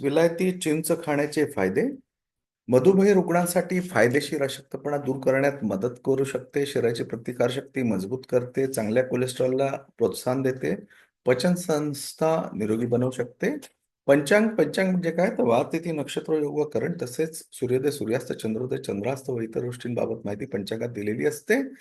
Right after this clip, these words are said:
चला तर आता आपण दिनांक पंचवीस जानेवारी वीसशे पंचवीस,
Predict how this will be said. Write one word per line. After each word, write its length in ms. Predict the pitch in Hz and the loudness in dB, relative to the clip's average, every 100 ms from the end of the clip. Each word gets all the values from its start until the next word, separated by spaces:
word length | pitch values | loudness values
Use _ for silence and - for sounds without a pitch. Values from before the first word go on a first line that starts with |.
| - - _ - | -20 -20 _ 4
चला 160 | 214 | 6
तर 120 | 226 190 | 8 6
आता 180 | 156 | 6
आपण 200 | 151 156 | 4 2
दिनांक 420 | 139 131 196 208 190 | 0 0 0 0 0
पंचवीस 360 | 135 120 120 | -2 -2 -4
जानेवारी 320 | 117 117 113 | -2 0 -2
वीसशे 320 | 117 123 - 123 | -2 -4 -6 -4
पंचवीस, 600 | 120 113 113 113 113 | -4 -4 -4 -4 -6